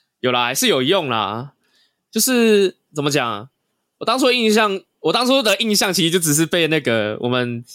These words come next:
系主任，就是我那时候参访的系主-，招待我们的系主任的介绍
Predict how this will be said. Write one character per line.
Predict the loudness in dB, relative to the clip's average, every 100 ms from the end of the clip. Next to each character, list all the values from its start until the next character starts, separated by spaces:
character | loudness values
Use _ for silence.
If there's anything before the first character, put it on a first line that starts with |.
| -20 -14
系 | -4 -2 -2
主 | 0 0
任， | 0 0
就 | 0
是 | 2
我 | 2
那 | 2
时 |
候 | 0
参 | 0 -2 -2
访 | -4
的 | -2
系 | 0 0
主-， | -2 -14 _ _ _ _ _ _
招 | -4 -2
待 | 0 -2
我 |
们 | 0
的 | 0
系 | 0 -2
主 | -2
任 | -2 -2 -6 _ _ _ _ _ _ _ _ _ _ _ _ _
的 | -2 0
介 | 0 -2 0
绍 | 0 -2 -2 -6